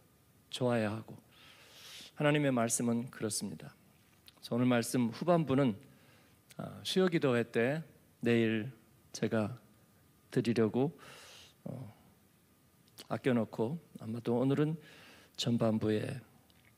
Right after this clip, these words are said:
말씀을 집중해서, 어, 오늘 잠깐 또 함께 묵상하고, 어, 기도하도록 하겠습니다. 하나님 나라는 예수님의 말씀하시는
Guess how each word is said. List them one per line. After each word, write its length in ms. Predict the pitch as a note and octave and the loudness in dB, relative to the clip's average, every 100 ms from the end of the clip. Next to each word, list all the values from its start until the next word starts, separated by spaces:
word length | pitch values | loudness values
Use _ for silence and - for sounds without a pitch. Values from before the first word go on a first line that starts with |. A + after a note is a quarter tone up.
| - _ _ - - | -20 _ _ -20 -12
말씀을 580 | A#2 A2 A#2 A#2 B2 E3+ - _ _ _ _ _ _ | -8 -6 -4 -4 -4 -6 -10 _ _ _ _ _ _
집중해서, 640 | - - A#2 A2 G#2+ - C3 | -10 -4 -2 -2 -2 -6 -6
어, 500 | D#3+ - - - - - - _ - | -8 -10 -20 -20 -20 -20 -20 _ -14
오늘 200 | - A2+ - - _ _ _ - | -12 -14 -18 -20 _ _ _ -14
잠깐 540 | A#2 G#2+ A#2+ A2+ D#3 - - _ _ | -12 -2 0 0 -2 -10 -20 _ _
또 100 | - | -6
함께 260 | B2 D#3 C3+ | -4 -2 -2
묵상하고, 720 | A#2 - B2+ A2+ G#2+ A#2+ E3+ - - | -2 0 -2 -2 -4 -4 -4 -6 -12
어, 40 | - - | -16 -14
기도하도록 720 | - A2+ A2+ G#2+ A2 A2+ - - - - - - - - _ - | -6 0 0 2 0 -2 -6 -20 -20 -20 -20 -20 -20 -20 _ -16
하겠습니다. 760 | - C3 - A#2+ A#2+ - B2 - _ _ _ _ _ _ _ _ - - | -8 -6 -2 -4 -4 -10 -14 -20 _ _ _ _ _ _ _ _ -8 -2
하나님 340 | F3+ F#3+ G3 | 4 6 8
나라는 720 | E3 C#3+ C#3 C3 C#3 B2+ A2 B2+ - - - - _ | 8 8 8 8 6 4 2 -4 -14 -20 -20 -20 _
예수님의 840 | D3 C#3+ D#3 D3+ C#3+ C#3 C#3 C#3 - | 0 4 4 6 6 6 4 0 -2
말씀하시는 1200 | B2+ A#2+ C3+ B2+ A#2+ C#3+ - - C#3+ A#2+ A2+ | -2 0 2 0 -2 -8 -2 0 2 2 0